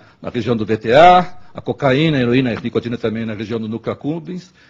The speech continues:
e o álcool indiretamente através também no núcleo accumbens. De alguma forma, a droga corrompe o sistema de recompensa cerebral. Dá um prazer artificial,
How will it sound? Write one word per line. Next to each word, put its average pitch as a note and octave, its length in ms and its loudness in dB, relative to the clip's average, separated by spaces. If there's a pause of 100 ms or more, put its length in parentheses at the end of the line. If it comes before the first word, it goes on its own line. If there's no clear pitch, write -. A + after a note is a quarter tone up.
(120)
e D#3+ 80 -2
o C#3+ 80 6
álcool D#3+ 340 8
indiretamente C#3 760 2
através G#2+ 420 -4
também G#2 280 -10
no A2 100 -10
núcleo A2 340 -10
accumbens. - 580 -18 (680)
De - 60 -8
alguma E3 300 6
forma, E3 380 4
a D#3 40 2
droga F3 580 2 (240)
corrompe F3 720 6
o D3 60 4
sistema C#3+ 720 -4 (160)
de C3 80 -16
recompensa A2+ 580 -6
cerebral. F#2 540 -10 (320)
Dá D3 320 4
um F#3+ 120 2
prazer B2+ 540 0
artificial, B2 960 -2